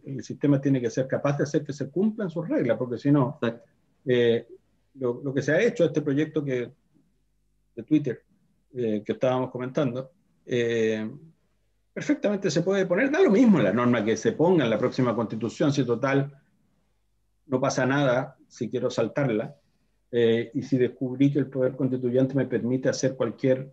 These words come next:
Speaker 1: norma que yo quiera, eh, porque es originario en términos de, lo, de, de la doctrina atria, digamos.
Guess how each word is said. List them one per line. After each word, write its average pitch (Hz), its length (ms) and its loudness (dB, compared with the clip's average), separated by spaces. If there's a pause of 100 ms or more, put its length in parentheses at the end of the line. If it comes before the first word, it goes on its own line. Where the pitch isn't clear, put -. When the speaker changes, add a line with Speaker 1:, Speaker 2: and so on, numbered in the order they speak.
Speaker 1:
norma 131 420 -2
que 117 100 -6
yo 117 160 -4
quiera, 120 360 0 (600)
eh, 104 500 0
porque 117 260 -4
es 107 80 -4
originario 113 640 -2
en 98 120 -4
términos 110 380 -2
de, 104 100 -6
lo, 98 200 -4
de, 101 280 -2
de 107 100 0
la 95 80 2
doctrina 104 480 0
atria, 98 240 -6
digamos. 92 360 -10